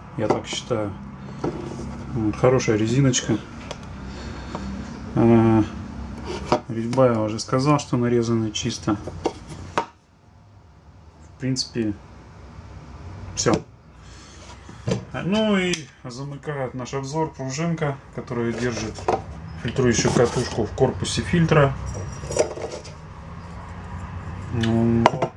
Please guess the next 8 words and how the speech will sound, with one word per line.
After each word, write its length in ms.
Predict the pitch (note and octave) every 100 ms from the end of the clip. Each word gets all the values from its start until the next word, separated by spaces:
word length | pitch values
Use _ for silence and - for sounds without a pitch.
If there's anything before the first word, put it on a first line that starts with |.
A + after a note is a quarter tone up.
| - - -
что 240 | - C3+ B2+
хочу 240 | C3+ C3+
сказать 580 | - C#3 B2+ C3 A#2 - - - - - - - - - - - - - - -
об 220 | A#2 A#2
этом 240 | A#2 A2+ A2 - - - -
фильтре. 300 | A#2 A2 - - - - - - - - - A#2+
Big 300 | A2 A#2+ -
Filter 400 | - A#2 -